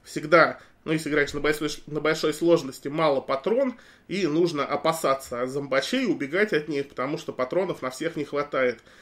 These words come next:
Очень люблю такие игры, особенно, э, Resident Evil серию, как-никак она японская, и там есть немного вот этого японского безумия и колорита, отличная музыка, отличный сюжет, а,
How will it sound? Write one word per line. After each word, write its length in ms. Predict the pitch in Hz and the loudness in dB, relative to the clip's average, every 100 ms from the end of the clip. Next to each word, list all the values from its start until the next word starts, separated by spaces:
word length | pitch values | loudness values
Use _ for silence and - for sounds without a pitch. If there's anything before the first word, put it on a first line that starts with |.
| - _ | -20 _
Очень 300 | 185 202 165 | 4 4 2
люблю 260 | 160 185 170 | 0 2 2
такие 400 | 131 - 196 269 | 0 0 -4 0
игры, 200 | 262 156 | 4 4
особенно, 720 | 135 135 202 208 165 147 139 - - | 2 2 2 2 2 0 -2 -4 -10
э, 200 | 151 139 | 0 0
Resident 460 | 143 147 135 151 135 | 2 -2 -2 -2 0
Evil 300 | 233 254 190 | 2 4 4
серию, 500 | - 170 165 151 135 | 2 2 4 2 -2
как-никак 460 | 135 139 143 147 139 | -4 -6 -4 -4 -4
она 160 | 131 | -4
японская, 840 | 127 131 - 254 302 - 160 143 131 - - - - | -4 -6 -2 0 0 0 2 2 0 -8 -20 -18 -6
и 240 | 214 226 | -2 -2
там 280 | 208 170 151 | 0 0 2
есть 340 | 143 165 - | 0 0 -2
немного 400 | 143 143 160 139 | -6 -2 0 0
вот 40 | 139 | -2
этого 200 | 139 139 | -2 -6
японского 800 | 139 - 160 - 143 131 127 | -4 0 -2 -2 -2 0 2
безумия 840 | 127 139 147 175 269 247 175 147 156 - - - - | 0 -2 -4 -2 0 2 2 0 -6 -18 -20 -20 -14
и 180 | - 190 | -6 -6
колорита, 880 | - 165 156 143 170 226 180 135 127 | -2 0 4 4 4 2 4 4 2
отличная 540 | 135 160 160 143 131 | -2 -4 -6 -4 -4
музыка, 500 | 151 233 180 - 135 | 0 0 0 -2 -2
отличный 560 | 127 - 156 156 143 131 | -2 -4 -6 -6 -8 -12
сюжет, 580 | - 143 139 220 226 165 | -10 -4 6 6 6 4
а, 200 | 139 | 0